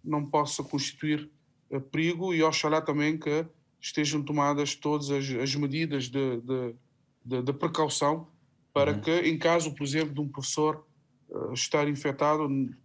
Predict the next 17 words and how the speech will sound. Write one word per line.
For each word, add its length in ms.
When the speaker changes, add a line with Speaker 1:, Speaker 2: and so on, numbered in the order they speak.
Speaker 1:
não 280
levar 600
para, 240
para, 240
para 200
outra 180
escola, 580
et 100
cetera. 220
Mas 140
eu 120
acho 240
que 100
é, 160
é 40
provável 560
que 220